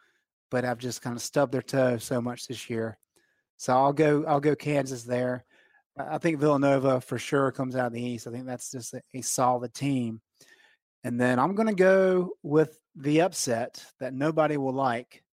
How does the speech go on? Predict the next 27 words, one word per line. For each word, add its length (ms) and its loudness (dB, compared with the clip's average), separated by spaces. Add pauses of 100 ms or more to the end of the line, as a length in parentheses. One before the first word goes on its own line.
(540)
uh, 100 -12
because 380 -6
of 80 -14
the 80 -6
N 120 -4
C 120 -8
double 320 0
A 200 0
F 160 -6
B 100 -4
I 160 0
mess. 360 -10
I 220 -8
think 240 -6
Zona 420 2
upsets 680 -2
Virginia, 600 0 (640)
and 80 -8
I 60 -6
think 240 -8
that 180 -4
gets 240 -6
them 200 -10
to 100 -8
the 100 -8
Final 300 -4
Four. 260 -14